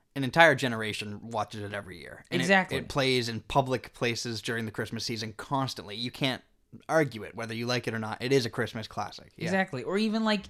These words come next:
Speaker 2: The Grinch. Like, people have seen The Grinch a million times, but
Speaker 1: Mm-hmm.
Speaker 2: it's still a classic.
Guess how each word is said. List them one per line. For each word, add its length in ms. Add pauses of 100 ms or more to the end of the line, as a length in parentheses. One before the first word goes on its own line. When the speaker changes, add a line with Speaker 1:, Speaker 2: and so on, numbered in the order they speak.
Speaker 2:
The 80
Grinch. 520
Like, 120
people 200
have 80
seen 200
The 60
Grinch 280
a 20
million 280
times, 420
but 120
Speaker 1:
Mm-hmm. 80
Speaker 2:
it's 80
still 180
a 40
classic. 500